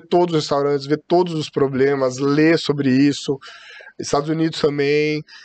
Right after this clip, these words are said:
Então, e eu me cobro de, por exemplo, "Ah, puta, se eu ver, eu, eu falo super de boa aqui, a gente tem uma relação ótima. Ah, se o Harper Plaza soltar uma campanha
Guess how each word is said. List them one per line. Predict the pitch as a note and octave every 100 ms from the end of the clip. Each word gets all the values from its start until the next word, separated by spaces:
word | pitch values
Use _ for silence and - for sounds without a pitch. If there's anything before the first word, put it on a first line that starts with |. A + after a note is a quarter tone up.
| _
Então, | C#3+ C#3 C#3 G#3+ F3+ C3
e | C3
eu | E3+
me | G3
cobro | G3 - E3 F3 F3+ G3+ A3+ _ _ _ _ _ _
de, | C#3+ D#3
por | F3
exemplo, | E3 D#3 D#3
"Ah, | E3+
puta, | - F3+ C#3
se | D3+
eu | C#3
ver, | C3 D3+
eu, | D3
eu | C3
falo | D#3+ E3
super | - E3
de | D3+
boa | B2+ B2+
aqui, | - C3+
a |
gente | C3+
tem | -
uma | C3+
relação | C3+ B2 C3
ótima. | A#2+ A2+ A#2+ D3 C3+ G#2 G#2+
Ah, | A#2+ D3
se | D3 D#3
o |
Harper | C#3+ D3+ F3 D#3
Plaza | C3+ C#3+ C#3+
soltar | D3 C3+ C3+
uma | C3
campanha | C3 B2 C3 C3+ C3